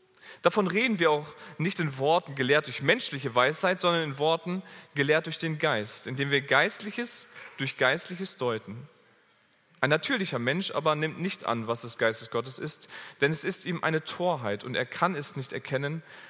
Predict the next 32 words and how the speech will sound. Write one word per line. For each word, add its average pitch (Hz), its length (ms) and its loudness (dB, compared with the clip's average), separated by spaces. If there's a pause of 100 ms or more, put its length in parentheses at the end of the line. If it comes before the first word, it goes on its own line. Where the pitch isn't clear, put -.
(180)
weil 165 100 0
es 185 160 -4
geistig - 460 -2
beurteilt 156 560 -4
wird. - 320 -10 (1040)
Der 117 80 2
geistliche 139 420 2
Mensch 135 300 -2
dagegen 175 400 -2
beurteilt 151 440 0
zwar - 220 -4
alles, 151 360 -2 (360)
er 131 100 2
selbst 170 360 0
jedoch 156 300 0
wird 151 340 -2 (240)
von 139 220 -2
niemand 117 300 -2
beurteilt. - 680 -10
Denn 117 260 -2 (380)
wer 175 500 0
hat 185 180 -2
den 143 140 -2
Sinn 151 220 -2
des 151 240 -4
Herrn 151 140 -2
erkannt? - 600 -8 (460)
Wer, 180 440 2 (280)
der 160 80 6
ihn 175 100 2
unterweisen 180 640 2
könnte? 110 420 -4